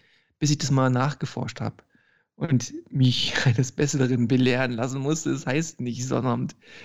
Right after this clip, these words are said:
Das ist, äh, eine blöde Abform überliefert von irgendeinem Kloppi. Es, die Ursprungsform ist tatsächlich Samstag. Es heißt Samstag. Das Wort Samstag ist das eigentliche,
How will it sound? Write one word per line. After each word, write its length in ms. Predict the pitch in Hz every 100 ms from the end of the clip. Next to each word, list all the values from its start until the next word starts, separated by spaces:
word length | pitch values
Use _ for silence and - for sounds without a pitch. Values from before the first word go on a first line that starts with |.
| -
Das 160 | 147 135
ist, 160 | 139 -
äh, 200 | - - _ _ -
eine 140 | 156 131
blöde 840 | 135 151 160 156 139 123 - - -
Abform 560 | 156 - - 139 139
überliefert 580 | 139 135 143 156 135 131
von 240 | - 147 139
irgendeinem 540 | 151 147 139 135 131
Kloppi. 440 | - 139 139 143 143
Es, 200 | - 143 - - - _ -
die 140 | 165
Ursprungsform 680 | 190 214 - 151 147 147 135
ist 100 | 143
tatsächlich 340 | 131 123 135 123
Samstag. 500 | 120 113 - - - _ -
Es 100 | 135
heißt 240 | 143 -
Samstag. 420 | 127 143 - - _ -
Das 240 | 147 -
Wort 300 | 135 147 160 - _
Samstag 640 | _ - 143 151 131 127 - _ _ _ 135 -
ist 240 | 127 -
das 180 | - -
eigentliche, 680 | 120 123 120 117 113 120